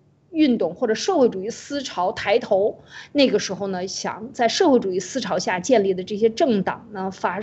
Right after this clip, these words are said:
就是这些学生发生了这样，当然有一个过程了。总之就是发生了一次比较大的一个这个抗议活动。那么昂山素季当时正好是在回到缅甸，呃，看他妈妈，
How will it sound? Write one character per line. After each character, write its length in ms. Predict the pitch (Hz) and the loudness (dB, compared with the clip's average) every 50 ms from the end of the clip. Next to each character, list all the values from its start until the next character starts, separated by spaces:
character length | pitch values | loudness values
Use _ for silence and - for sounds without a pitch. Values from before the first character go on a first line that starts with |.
| - - | -10 -8
就 140 | - - 214 | -4 -2 -2
是 160 | 190 - 202 | 0 0 -2
这 140 | 190 214 208 | 0 0 4
些 120 | 190 220 | 4 4
学 200 | 208 214 - 185 | 4 4 2 -2
生 180 | 190 - 208 202 | 0 0 -2 -2
发 180 | 196 - 208 208 | 0 0 0 2
生 160 | 220 233 214 | 2 2 0
了 60 | 202 | 2
这 140 | 196 - 202 | 2 2 2
样， 180 | 196 202 196 - | 2 0 -2 0
当 140 | - 226 233 | 2 2 4
然 140 | 240 233 | 4 2
有 120 | 190 - - | 2 -2 -6
一 60 | 175 | -2
个 100 | 170 226 | -2 -2
过 240 | 220 - 359 302 240 | 2 4 4 4 4
程 200 | - - 196 180 | 4 -2 -8 -12
了。 120 | 180 180 - - - - - - _ | -12 -12 -14 -18 -20 -20 -20 -20 _
总 360 | _ - - - - 202 196 185 | _ -20 -16 -8 -6 -4 -4 -2
之 120 | 247 311 | -2 -2
就 100 | 294 285 | 0 2
是 60 | 247 | 0
发 160 | 226 - 254 | 2 2 0
生 140 | - - 269 | 0 2 0
了 80 | 247 233 | -2 -2
一 80 | 214 | -4
次 260 | 226 - - 262 220 214 | -6 -4 -2 0 0 0
比 160 | - - 185 | -2 -4 -4
较 140 | 190 196 196 | -4 -2 0
大 260 | 247 269 269 233 202 | 0 0 0 -2 -2
的 80 | 202 | -2
一 140 | 196 190 196 | -4 -6 -4
个 320 | 208 214 202 190 185 185 185 | 0 0 2 2 2 0 -2
这 140 | - 220 | -4 -6
个 120 | 190 196 202 | -6 -6 -6
抗 260 | - - 403 392 330 | -2 0 0 2 4
议 60 | 254 | 2
活 240 | - - - 185 190 | 2 0 -2 -6 -8
动。 140 | 196 185 - - - - - _ | -8 -10 -12 -16 -20 -20 -12 _
那 80 | 302 | 0
么 100 | 285 254 | 2 2
昂 140 | 220 220 233 | 2 4 2
山 100 | 311 330 | 2 0
素 160 | 330 - 359 | 0 0 -2
季 140 | 302 311 277 | 0 0 0
当 180 | - 302 320 339 | 0 0 0 0
时 140 | - 359 | -4 -8
正 240 | 320 - 480 480 370 | -4 -2 -2 -2 -2
好 280 | - - - 175 170 - | -4 -8 -10 -12 -12 -12
是 200 | - - - 220 | -12 -6 -6 -4
在 480 | 190 220 196 165 147 143 151 156 151 - _ _ _ | -4 -4 -4 -4 -4 -6 -8 -10 -12 -14 _ _ _
回 260 | - - - - 202 | -20 -8 -4 -2 2
到 140 | 202 269 285 | 4 6 6
缅 180 | 277 220 - 208 | 4 2 0 -4
甸， 240 | 202 190 190 190 190 - - | -8 -10 -10 -10 -10 -8 -8
呃， 80 | - 208 | -8 -8
看 240 | - - - 240 190 | -8 -8 -8 -6 -4
他 80 | 220 | -2
妈 180 | 226 247 269 311 320 | 0 0 0 0 0
妈， 140 | 220 - | -2 -6